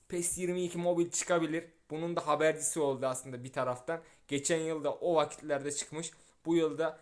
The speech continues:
hani Ekim'in ortalarında çıkmasa bile Ekim'in sonu, Kasım'ın başı gibi bekliyoruz pes yirmi iki mobili. Şurada iki aycık daha dişinizi sıkacaksınız gençler. Ben de iki ay daha artık ne çekeceğim bilmiyorum ama pes yirmi birden devam edeceğiz. Kadromu göstereyim, videonun sonuna geleyim.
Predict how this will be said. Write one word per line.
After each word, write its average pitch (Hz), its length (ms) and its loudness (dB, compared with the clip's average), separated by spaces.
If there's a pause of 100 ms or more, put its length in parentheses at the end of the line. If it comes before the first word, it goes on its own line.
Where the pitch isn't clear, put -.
(120)
hani - 120 -12
Ekim'in 180 340 -4
ortalarında 170 540 -2
çıkmasa 180 440 -4
bile 165 140 -6
Ekim'in 170 400 -6
sonu, 165 300 -8
Kasım'ın 165 420 -6
başı 156 220 -4
gibi 147 240 -6
bekliyoruz 139 540 -4
pes 143 260 -6
yirmi 135 200 -8
iki 131 160 -10
mobili. 139 440 -4 (260)
Şurada 165 320 0
iki 202 340 0
aycık 151 380 2
daha 160 220 0
dişinizi 160 360 -6
sıkacaksınız 143 720 -6
gençler. 131 500 -8
Ben 143 200 -4
de 135 60 -10
iki 139 220 -4
ay 131 180 0
daha 131 220 0
artık - 320 -10
ne 135 120 -8
çekeceğim 131 420 -8
bilmiyorum 120 420 -8
ama 143 220 -8 (420)
pes 139 280 -4
yirmi 135 300 -6
birden 139 320 -6
devam 135 280 -2
edeceğiz. - 380 -14 (920)
Kadromu 143 400 -4
göstereyim, 139 460 -6
videonun 131 260 -8
sonuna 135 280 -8
geleyim. 131 380 -8